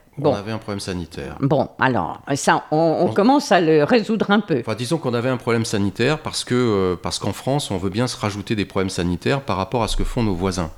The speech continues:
Speaker 2: D'accord ? Si vous voulez, moi, il y a un, il y a quelque chose que, que je trouve, euh,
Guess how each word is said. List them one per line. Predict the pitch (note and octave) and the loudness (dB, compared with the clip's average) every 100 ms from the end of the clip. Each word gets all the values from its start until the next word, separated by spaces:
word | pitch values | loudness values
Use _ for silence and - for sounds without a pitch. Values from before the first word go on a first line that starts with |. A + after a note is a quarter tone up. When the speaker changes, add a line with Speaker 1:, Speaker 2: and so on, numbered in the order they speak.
| - - - - | -18 -20 -20 -8
Speaker 2:
D'accord ? | E2+ - C3 - - | -4 0 -2 -2 -10
Si | - | -2
vous | |
voulez, | A#2 B2 | 2 4
moi, | D3+ | 4
il | C#3 | 6
y | |
a | A2+ | 6
un, | G#2 | 6
il | A2 | 2
y | |
a | |
quelque | - A2+ | -2 -4
chose | A#2 D#3 - | -2 0 0
que, | A2 | -4
que | G#2 - | -4 -2
je | G#2 | -2
trouve, | F#2+ - A#2 | -2 -2 0
euh, | F2 E2+ | 0 -2